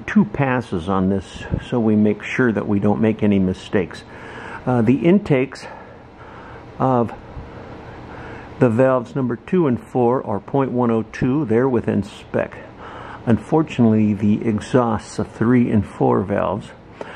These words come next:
are point one two seven. That's under spec, uh, too tight.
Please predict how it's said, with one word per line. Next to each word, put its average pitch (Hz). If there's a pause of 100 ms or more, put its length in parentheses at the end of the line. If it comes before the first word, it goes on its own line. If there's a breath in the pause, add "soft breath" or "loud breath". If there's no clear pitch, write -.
(180 loud breath)
are 104
point 127
one 123
two -
seven. 107
That's 104
under 131
spec, - (160)
uh, 95
too -
tight. 107